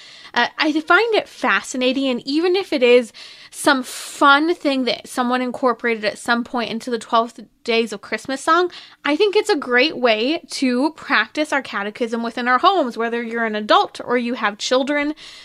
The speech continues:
Uh, the last couple of years, it's been a good memorization game. My husband and I kind of, "Okay, do we remember what each one is?" So we start with the fact that your true love gives to you a partridge in a pear tree.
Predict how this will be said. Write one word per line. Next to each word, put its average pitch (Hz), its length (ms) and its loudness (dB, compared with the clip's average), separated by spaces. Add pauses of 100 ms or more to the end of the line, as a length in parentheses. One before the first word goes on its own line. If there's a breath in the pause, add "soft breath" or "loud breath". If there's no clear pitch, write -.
(160 loud breath)
Uh, 226 140 2
the 240 100 0
last 247 320 4
couple 294 280 0
of 247 120 2
years, 262 420 2
it's 226 180 -2
been 233 360 -2 (560)
a 262 80 0
good 277 200 4
memorization 254 760 2
game. 262 160 2
My 240 100 0
husband 233 260 0
and 226 40 2
I 214 40 -4
kind 233 200 -4
of, 226 80 -2
"Okay, 277 140 0
do 233 80 -6
we 233 120 -4
remember 240 320 2
what 240 180 -2
each - 240 -10
one 214 180 -4
is?" 220 320 -6 (360 loud breath)
So 285 240 6
we 285 160 2
start 330 340 4
with 294 300 2 (320 soft breath)
the 247 120 -2
fact 269 240 0
that 240 60 -12
your 240 120 -6
true 381 320 4
love 349 160 4
gives 285 240 -2
to 262 140 -8
you 247 160 0
a - 80 -4
partridge 277 560 -2
in 226 80 -4
a 220 40 -8
pear 208 240 -10
tree. - 320 -8